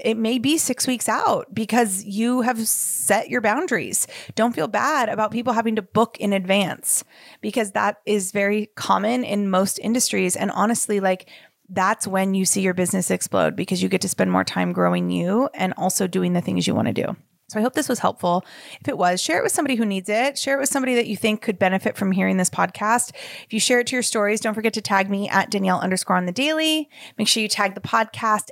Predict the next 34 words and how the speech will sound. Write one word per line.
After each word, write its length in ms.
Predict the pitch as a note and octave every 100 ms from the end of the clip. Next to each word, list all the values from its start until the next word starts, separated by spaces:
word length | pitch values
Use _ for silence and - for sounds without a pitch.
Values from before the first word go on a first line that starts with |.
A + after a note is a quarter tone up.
| -
at 180 | F#3+ -
On 140 | G3
the 80 | F#3+
Daily 240 | G3 F3+
Pod. 640 | F3 - A3+ A3+ A3+ A3+ A#3 - - - _ _ -
And 100 | G#3+
there's, 200 | B3 B3
thanks 180 | F4 E4+
for 100 | D4+
being 160 | B3+ A#3+
a 40 |
part 180 | - G#3
of 80 | G3+
this 180 | F#3+
journey. 460 | - F#3+ F#3 E3+ F3
You 60 | F#3
know, 200 | F#3 F#3
this 260 | G3+ G#3 -
podcast, 720 | - G#3 - G#3+ G3 - - - - - _ -
I've 260 | F#3+ F#3+ -
been, 560 | G#3 G3 F#3+ F#3 F#3 - - -
um, 340 | F#3+ F3+ F3+ F#3+
we 80 |
hit 140 | F#3+ A3+
a 60 |
really 280 | F#3 F#3 F3+
big 180 | F#3+ F#3
milestone. 600 | F3+ E3+ F3 - E3 D#3
We 100 | E3+
hit 140 | F#3+
a 80 | F#3
hundred 320 | F3 F#3 F3+
thousand 400 | F3 E3+ E3+ F3
downloads 640 | E3+ E3 E3+ D#3+ D#3 E3+